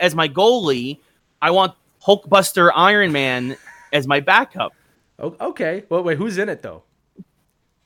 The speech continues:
Speaker 1: Oh, it's Tony. Tony
Speaker 2: Okay.
Speaker 1: Stark is in the, is in the
Speaker 2: I was gonna
Speaker 1: armor.
Speaker 2: say, yeah, if it's
Speaker 1: 'Cause even
Speaker 2: Bruce,
Speaker 1: that, not
Speaker 2: Bruce,
Speaker 1: only
Speaker 2: you're
Speaker 1: that,
Speaker 2: not winning any games there.
Speaker 1: if, if Hulk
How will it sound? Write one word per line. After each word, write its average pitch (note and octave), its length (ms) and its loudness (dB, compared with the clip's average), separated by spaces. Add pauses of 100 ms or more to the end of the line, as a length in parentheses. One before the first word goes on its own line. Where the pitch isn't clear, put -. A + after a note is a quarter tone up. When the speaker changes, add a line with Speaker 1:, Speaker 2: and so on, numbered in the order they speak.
(180)
Speaker 1:
Oh, G#3 140 4
it's A3 140 0
Tony. E3+ 420 2
Tony A3+ 280 2
Speaker 2:
Okay. E3+ 80 -2
Speaker 1:
Stark G3+ 280 6
is D3+ 100 -6
in D#3+ 100 -6
the, D3 140 -8
is D#3 160 -4
in D#3+ 120 -2
the C#3+ 120 -2
Speaker 2:
I D3+ 60 4
was D#3 180 2
gonna B2+ 40 -2
Speaker 1:
armor. C3+ 140 -4
Speaker 2:
say, A2+ 60 -8
yeah, G#2+ 60 -12
if G2+ 120 -18
it's A#2+ 100 -4
Speaker 1:
'Cause A#3+ 80 0
even C#4+ 160 4
Speaker 2:
Bruce, C4+ 100 6
Speaker 1:
that, A#3 140 2
not F3 80 -2
Speaker 2:
Bruce, A#3+ 120 6
Speaker 1:
only C4 140 6
Speaker 2:
you're A3 40 4
Speaker 1:
that, A3+ 180 4
Speaker 2:
not C3 100 -8
winning C3 220 -10
any A#2+ 120 -12
games A2+ 360 -12
there. G2 160 -18 (1080)
Speaker 1:
if, B3 320 0 (120)
if C4 240 2
Hulk A#3 340 4